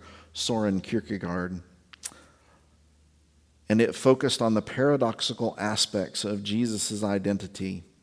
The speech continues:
But it was also perhaps inspired by the paradoxes she witnessed constantly in prison, the ways in which joy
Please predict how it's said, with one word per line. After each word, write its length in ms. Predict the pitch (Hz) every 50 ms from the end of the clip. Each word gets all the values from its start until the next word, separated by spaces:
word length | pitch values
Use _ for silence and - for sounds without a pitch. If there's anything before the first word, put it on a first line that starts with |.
| - - - - - - - - - - _ _ -
But 100 | 139 151
it 100 | 156 156
was 140 | 160 139 139
also 340 | 143 139 147 143 - 156 147
perhaps 520 | - 143 123 117 120 117 120 - - 127
inspired 560 | 120 110 - - - 113 113 113 117 117 110
by 120 | 107 107 107
the 120 | 104 -
paradoxes 800 | - - - 139 143 131 120 107 92 87 - - - 107 107 98
she 240 | - - - 120 120
witnessed 480 | 113 113 113 - 110 104 101 - -
constantly 800 | - - - 123 135 131 - - - 123 95 101 104 104 104 101 -
in 140 | 101 98 -
prison, 520 | - - 113 107 92 95 90 92 87 87 - _ _ _ _ _ _ _ _ _ _ _ _ _ _ - - - - _ _ _ -
the 100 | - 127
ways 400 | 127 131 135 139 147 151 135 127
in 100 | 139 127
which 260 | 120 120 120 - 117
joy 640 | 104 107 117 120 120 123 123 123 127 127 127 127 120